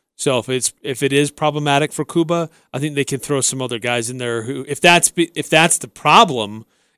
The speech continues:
at that center position, if the other opposing guy down low is, is out physicaling, if that's a word, is being more physical in the post, then Utah State can make a change there and get somebody that'd be harder to push around.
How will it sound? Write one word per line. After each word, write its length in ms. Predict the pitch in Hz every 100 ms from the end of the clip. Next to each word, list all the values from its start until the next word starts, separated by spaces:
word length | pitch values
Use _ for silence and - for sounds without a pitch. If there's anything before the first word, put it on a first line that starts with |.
| -
at 140 | 143
that 180 | 143 127
center 260 | - 143 131
position, 480 | 127 117 113 - 123
if 160 | 123
the 140 | 156 147
other 240 | 147 143 135
opposing 640 | 131 - 180 147 139 135 117 _ _ _ _ _ -
guy 240 | 139 139 147
down 340 | 135 135 123
low 320 | 131 156 131
is, 180 | 123 117
is 260 | - 131 113
out 200 | 139 139
physicaling, 800 | - - 143 156 143 131 117 117
if 120 | 120
that's 200 | 110 95
a 60 | 104
word, 420 | 107 104 107 123 _ _ _ -
is 160 | 139
being 220 | 123 165 160
more 160 | 151
physical 560 | 131 170 175 165 143 135
in 80 | 131
the 80 |
post, 520 | 120 156 135 131 - - _ _ _
then 380 | 131 139 131 131
Utah 240 | 147 147 135
State 260 | - 151
can 140 | - 131
make 180 | 135
a 60 | 147
change 420 | - 135 120 110
there 320 | 120 117 113 117
and 180 | 117 120
get 160 | 151 151
somebody 280 | 143 131
that'd 200 | 123 123
be 220 | 120 127 117
harder 420 | - 160 156 131
to 120 | 120
push 240 | - 127 104
around. 360 | 110 110 85